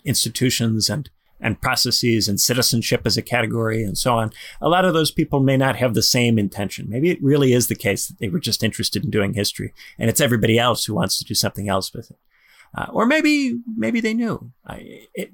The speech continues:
this is where you start getting into intention. And what you can do, and this is where it gets really fun, is to do a history of political thought that is itself focused on the history of the Cambridge School and the history of these guys.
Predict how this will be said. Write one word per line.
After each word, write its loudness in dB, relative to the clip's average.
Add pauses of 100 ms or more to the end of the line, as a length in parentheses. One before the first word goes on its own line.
this 2
is 0
where 4
you 4
start 2
getting 2
into 4
intention. -2 (360)
And 2
what 2
you 0
can 0
do, 4
and 4
this 2
is -2
where 2
it -8
gets -6
really 4
fun, -4 (480)
is 2
to 0
do 4
a 6
history 4
of 2 (580)
political 2
thought 0
that 0
is 2
itself 2
focused -2
on 2
the 2
history 0
of -4
the -4
Cambridge 0
School -6 (240)
and 2
the 0
history 0
of 0
these 4
guys. -4